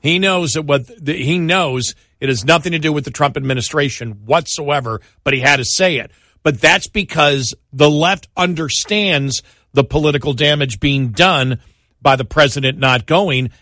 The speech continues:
and they're furious at him. So who do they take it out on? Well, we could criticize Trump, and now we can't do it,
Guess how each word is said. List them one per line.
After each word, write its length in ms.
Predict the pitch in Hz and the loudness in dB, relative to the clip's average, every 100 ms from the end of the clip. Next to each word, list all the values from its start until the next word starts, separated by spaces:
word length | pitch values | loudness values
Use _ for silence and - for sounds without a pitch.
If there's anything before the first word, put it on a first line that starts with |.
| - | 0
and 120 | 151 | 2
they're 80 | 147 | 2
furious 580 | - 208 320 311 143 - | 0 0 0 0 -2 -2
at 140 | 127 | -4
him. 180 | 151 160 _ | -4 -8 _
So 200 | - 117 | -8 -4
who 80 | 139 | -2
do 60 | |
they 120 | 147 135 | 0 0
take 220 | 147 135 | 0 0
it 80 | 135 | 2
out 180 | 175 | 2
on? 240 | 214 214 185 _ _ - | 2 -2 -4 _ _ -4
Well, 480 | 165 180 175 151 147 | 0 2 0 0 0
we 140 | 151 | -2
could 220 | - 123 | -2 -6
criticize 520 | - 147 123 147 123 - | -2 0 2 2 2 0
Trump, 300 | 131 117 117 | -4 -4 -2
and 80 | |
now 160 | 113 110 | -2 0
we 120 | 110 | -2
can't 300 | 95 110 101 | -4 -4 -2
do 220 | 127 117 | -2 -2
it, 100 | 98 | -4